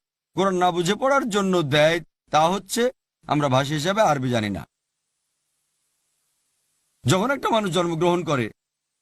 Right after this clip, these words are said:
সে কোনো ভাষাই জানে না। শিশুরা একেবারে প্রথমে মায়ের ভাষা শেখে, যাতে করে সে অন্যদের সাথে ভাব বিনিময় করতে পারে।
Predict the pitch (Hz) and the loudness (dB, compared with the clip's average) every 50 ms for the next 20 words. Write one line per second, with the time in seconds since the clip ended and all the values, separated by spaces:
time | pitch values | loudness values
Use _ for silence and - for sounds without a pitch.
0 | _ _ _ _ _ _ _ _ _ _ _ _ _ _ _ _ _ - - - | _ _ _ _ _ _ _ _ _ _ _ _ _ _ _ _ _ -4 -2 0
1 | 175 170 - - 165 180 196 190 190 208 196 - 240 226 165 147 147 131 127 117 | 0 0 0 0 0 0 2 2 0 0 0 0 -2 -2 0 -2 -2 0 -2 -4
2 | 107 87 73 - _ _ _ _ _ _ _ _ _ _ _ _ _ - - - | -4 -6 -8 -12 _ _ _ _ _ _ _ _ _ _ _ _ _ -4 -2 0
3 | 160 160 - - 240 262 247 202 165 139 - _ _ _ _ _ _ _ _ _ | 0 0 0 0 0 2 2 2 2 0 -4 _ _ _ _ _ _ _ _ _
4 | _ _ _ _ _ _ _ _ _ _ - 196 233 - 262 254 247 226 - 202 | _ _ _ _ _ _ _ _ _ _ 0 0 0 0 -2 -2 -2 -2 -2 -2
5 | 196 156 - 196 196 196 190 185 170 160 - _ _ _ _ _ _ _ _ - | -4 -2 0 0 0 0 0 0 0 -2 -4 _ _ _ _ _ _ _ _ -4
6 | 123 143 170 196 214 208 175 156 156 147 - 170 170 151 - 131 120 - - 110 | 0 2 2 2 2 0 -2 -2 -2 -2 -2 -4 -4 -2 -2 -4 -4 -4 -6 -6
7 | - - _ _ _ _ _ - 123 147 175 196 - 262 262 277 262 269 285 302 | -6 -8 _ _ _ _ _ -2 0 2 2 0 0 -4 -2 0 0 0 0 -2
8 | _ _ _ _ _ - - 185 175 170 180 208 233 240 - 240 175 185 190 190 | _ _ _ _ _ -4 0 0 0 0 0 -2 -2 -2 -2 -4 -2 -2 -2 -2
9 | 208 185 147 135 147 143 135 151 151 147 147 165 180 180 151 127 - - 117 101 | -2 0 2 2 2 0 0 -4 -2 -2 -2 -4 -4 -4 -6 -6 -4 -4 -4 -4
10 | 104 82 76 | -4 -6 -8